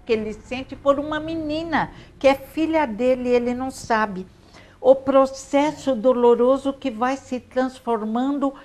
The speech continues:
na modificação daquele homem bruto, rude, no enfermeiro da própria filha por ele lesada. A volta de Marita na reencarnação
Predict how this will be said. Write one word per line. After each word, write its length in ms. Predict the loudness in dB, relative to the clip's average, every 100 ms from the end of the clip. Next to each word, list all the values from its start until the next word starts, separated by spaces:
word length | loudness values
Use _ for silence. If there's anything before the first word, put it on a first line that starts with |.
| -20 -10
na 240 | -2 -2
modificação 1120 | -2 -2 -2 -2 -4 -6 -6 -4 -4 -4 -8 -4
daquele 480 | -6 -2 -2 2 2
homem 340 | 2 0 -2
bruto, 640 | -2 0 0 0 -2 0
rude, 640 | 0 0 0 0 -2 -8 -8 -14 _
no 220 | -2 0 0
enfermeiro 800 | -2 -4 -4 -2 -2 -2 -2 -2
da 160 | -4
própria 480 | -4 -4 -4 -4 -6
filha 360 | -6 -8 -6 -6
por 280 | -4 -4
ele 240 | -2 -2 -2
lesada. 720 | -2 -4 -2 -2 -2 -4 -8 -12 -20 -8
A 160 | -2 0
volta 680 | -2 0 4 4 2 -2 -2
de 160 | -2
Marita 640 | -2 -2 -2 -2 -4 -4 -4
na 200 | -4 -6
reencarnação 1120 | -6 -8 -8 -4 -4 -4 -6 -6 -4 -4 -4